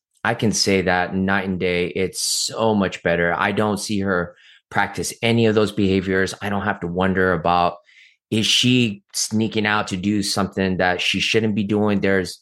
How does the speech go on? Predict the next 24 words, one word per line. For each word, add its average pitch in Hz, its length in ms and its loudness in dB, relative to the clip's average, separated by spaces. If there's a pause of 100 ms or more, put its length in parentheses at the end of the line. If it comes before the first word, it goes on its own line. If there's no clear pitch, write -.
(160)
zero 104 720 2
concerns 90 440 -4
about 71 280 -2
that 80 180 0
whatsoever. - 760 0 (160)
And 98 320 2 (460)
it's 127 120 2
just - 280 2
so 139 220 -2
much 117 240 2
better 135 200 4
now 92 160 2
because 98 380 -4
now 104 300 2
I 107 260 0
know 101 300 2
that 92 180 -2
she 104 320 -4
is 85 240 -6 (400)
thriving 107 840 2
with 95 200 0
this 87 180 -6
diet, 98 500 0
that 92 440 0